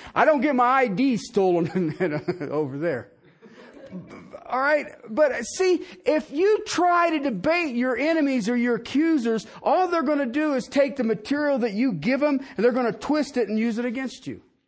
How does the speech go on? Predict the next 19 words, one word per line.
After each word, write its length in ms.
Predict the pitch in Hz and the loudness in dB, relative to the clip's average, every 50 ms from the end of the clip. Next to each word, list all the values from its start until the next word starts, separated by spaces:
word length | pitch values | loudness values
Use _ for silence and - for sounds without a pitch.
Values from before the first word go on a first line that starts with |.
| _ _ _ _ _ _ _ _ _ _ _ _ _ _ _ _ _ _ _ | _ _ _ _ _ _ _ _ _ _ _ _ _ _ _ _ _ _ _
Or 80 | 143 147 | -6 -6
his 180 | 135 120 - | -6 -6 -10
pride's 380 | - - 160 175 190 190 151 131 | -4 0 0 2 2 0 0 -2
in 80 | 151 | -2
the 60 | 143 139 | -2 -2
way, 160 | 139 139 147 | -2 -2 -2
or 100 | 147 139 | -2 0
he 100 | 143 175 | 0 0
wouldn't 340 | 190 185 196 214 196 180 165 | 2 2 2 2 2 2 0
be 120 | 165 170 | -2 -2
defending 400 | 139 143 - - 208 233 220 185 | -2 -6 -4 -4 -2 0 0 0
himself. 600 | 160 143 120 107 - 147 123 104 - - - _ _ _ _ _ _ _ _ _ _ _ _ _ _ _ _ _ _ _ _ _ _ _ _ _ _ _ _ _ | 0 -2 -4 -6 -6 -8 -8 -8 -10 -16 -20 _ _ _ _ _ _ _ _ _ _ _ _ _ _ _ _ _ _ _ _ _ _ _ _ _ _ _ _ _
Why? 300 | - 285 277 214 - - | -6 -4 -4 -4 -4 -6
You've 320 | 170 180 185 202 175 175 | -10 -10 -10 -14 -14 -6
gotta 280 | 175 294 320 370 381 381 | -4 -2 -2 0 0 0
watch 340 | 349 339 330 330 330 - - | 0 0 0 -2 -2 -4 -4
your 120 | 311 311 | -2 -2
integrity. 640 | 294 302 - 302 330 339 311 294 285 233 170 135 120 - - - - - - - _ _ _ _ _ _ _ _ _ _ _ _ _ - | -2 -4 -2 -2 -2 -2 0 -2 0 0 0 -2 -4 -8 -16 -20 -20 -20 -20 -20 _ _ _ _ _ _ _ _ _ _ _ _ _ -14
See, 400 | - - - 302 302 311 240 - | -14 -6 -4 -2 -2 -2 -2 -4